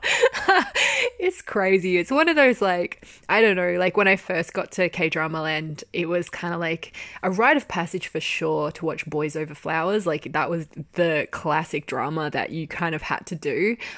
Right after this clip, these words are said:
But I think You're Beautiful was kind of also in that ballpark. It was one of those, you know, it was a smash hit when it came out, um, and I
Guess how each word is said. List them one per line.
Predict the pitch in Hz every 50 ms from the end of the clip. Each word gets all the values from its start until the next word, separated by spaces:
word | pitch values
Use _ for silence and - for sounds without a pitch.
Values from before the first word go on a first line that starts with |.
| - -
But | 180 208
I | 247 254
think | - 339 381 392 - -
You're | 185 175
Beautiful | 151 - 151 143 147 165 - - 165 165 160 151
was | 151 147 151 - -
kind | - - - - 147 160 196 277
of | 339 339 -
also | 294 - 202 208 240 277 277 - - 330 311 320 330 339 349 381 - -
in | 277 285 285
that | 294 277 - - -
ballpark. | 285 285 269 269 - - - 269 262 269 262 -
It | 254 233 -
was | - 220 214
one | 214 214 214 208
of | 202 196 202
those, | 185 175 175 175 175 170 170 - - - - - - - - - - - - _ _ _ _ -
you | 202 214 262
know, | 294 233
it |
was | 170 156 -
a | 147
smash | - - - - 190 214 247 233 -
hit | - - 185 190 160 - - _
when | - 165 156
it | - -
came | - - 170 160 156 156
out, | 160 165 165 160 151 143 135 - -
um, | - 160 160 160 156 156 156 156 - - - -
and | 226 277
I | 302 311